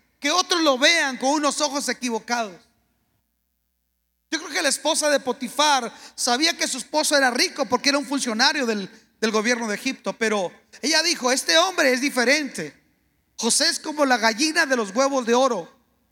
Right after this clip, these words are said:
Todo lo que hace es bendecido y prospera". Escuche esto. Todo lo que José tocaba. Pasa una situación, José va a parar a la cárcel.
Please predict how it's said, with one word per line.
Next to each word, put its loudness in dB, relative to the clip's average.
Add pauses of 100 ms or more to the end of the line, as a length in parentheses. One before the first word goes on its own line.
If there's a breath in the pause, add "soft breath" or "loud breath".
(120)
Todo 4
lo 0
que 2
hace 2
es 0
bendecido 0 (220 loud breath)
y 2
prospera". 0
Escuche 0
esto. -10 (2250)
Todo 0
lo -2
que -4
José -6
tocaba. -8 (320 loud breath)
Pasa 4
una 0
situación, -2
José -2
va 2
a -4
parar 0
a -2
la -2
cárcel. 0